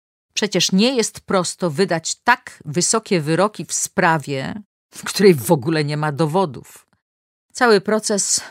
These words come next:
oparty jest przecież na zeznaniu dwóch świadków oskarżenia. Jednego studenta, który najprawdopodobniej załamał się w śledztwie i w dodatku swoje zeznanie odwołał na samej sprawie,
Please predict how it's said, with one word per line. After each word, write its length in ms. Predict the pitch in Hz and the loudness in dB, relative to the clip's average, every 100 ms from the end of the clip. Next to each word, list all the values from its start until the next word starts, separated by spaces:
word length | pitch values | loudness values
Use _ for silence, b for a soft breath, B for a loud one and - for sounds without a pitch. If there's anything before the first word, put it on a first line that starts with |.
| B B B _ - | B B B _ -12
oparty 460 | 156 190 214 - | 2 2 2 -2
jest 240 | 190 165 - | -6 -6 -8
przecież 480 | - 185 - 196 | -4 -4 -2 -4
na 160 | 180 170 | -2 -2
zeznaniu 540 | 160 151 165 185 196 | -2 0 2 4 2
dwóch 460 | 135 131 190 254 - | 0 -2 -2 -4 -6
świadków 720 | - - 151 156 - - 226 - | -8 -2 -2 -4 -14 -14 -14 -14
oskarżenia. 880 | - - - 226 226 233 151 120 117 - _ _ _ _ _ | -6 -6 -4 -4 0 0 0 -4 -10 -16 _ _ _ _ _
Jednego 360 | 175 180 165 | -2 0 0
studenta, 800 | 170 - 156 139 123 - 131 160 277 _ _ | -2 -4 -2 -2 -4 -6 -6 -6 -8 _ _
który 340 | - - 214 185 | -20 0 2 2
najprawdopodobniej 1080 | 156 175 165 - 156 143 147 160 147 170 139 | 2 2 0 -2 -2 -4 -4 -4 -2 -2 2
załamał 440 | 147 151 143 135 | 2 2 0 -4
się 140 | - | -6
w 60 | 139 | -10
śledztwie 600 | - 147 143 - - 135 | -6 -6 -8 -12 -10 -8
i 60 | 131 | -6
w 40 | |
dodatku 420 | 151 139 143 - | -6 -2 -4 -4
swoje 340 | 165 - 147 147 | -10 -6 -4 -4
zeznanie 580 | 143 135 147 160 160 | -4 -2 2 2 0
odwołał 840 | - 196 170 160 147 120 101 160 170 | 0 0 2 4 4 4 0 -2 -4
na 140 | 131 | -4
samej 360 | - 135 104 - | -2 -4 -4 -8
sprawie, 580 | - - 113 90 131 | -8 -6 -6 -8 -10